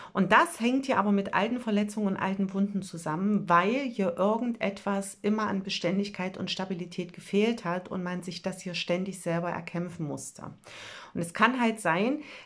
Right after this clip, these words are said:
dass hier gerade auch eine Situation von außen ist, wo man das Gefühl hat, sich halt durchsetzen zu müssen, obwohl die eigentliche Situation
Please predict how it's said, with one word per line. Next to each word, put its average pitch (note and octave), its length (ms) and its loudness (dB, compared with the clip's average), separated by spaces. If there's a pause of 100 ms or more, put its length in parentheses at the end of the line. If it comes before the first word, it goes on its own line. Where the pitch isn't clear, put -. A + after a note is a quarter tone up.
dass F#3+ 200 -4
hier A#3+ 540 0
gerade F3+ 520 4
auch G3+ 220 4
eine G3+ 100 2
Situation G3 600 -2
von G3 180 -6
außen E3+ 380 0
ist, - 420 -2
wo F#3+ 80 -4
man F3+ 200 -4
das F3 200 -6
Gefühl A3+ 560 0
hat, A3+ 180 -4
sich F#3+ 240 -8
halt F3+ 220 -4
durchsetzen F3 600 -4
zu E3+ 180 -8
müssen, G#3 440 4
obwohl E3+ 280 -4
die - 240 -12
eigentliche A#3 640 6
Situation E3+ 800 0